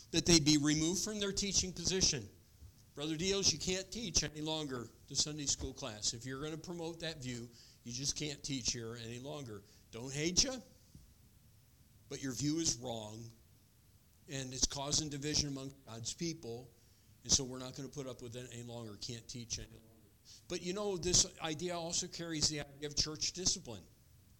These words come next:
So that we would say,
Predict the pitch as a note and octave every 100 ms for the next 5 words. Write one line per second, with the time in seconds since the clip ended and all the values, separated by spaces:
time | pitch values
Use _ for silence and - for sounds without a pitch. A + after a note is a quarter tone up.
0 | - - - - - - - - - -
1 | - - - - - - - - - -
2 | - - D3+ D3 D3 D#3+ D3+ - C#3 C#3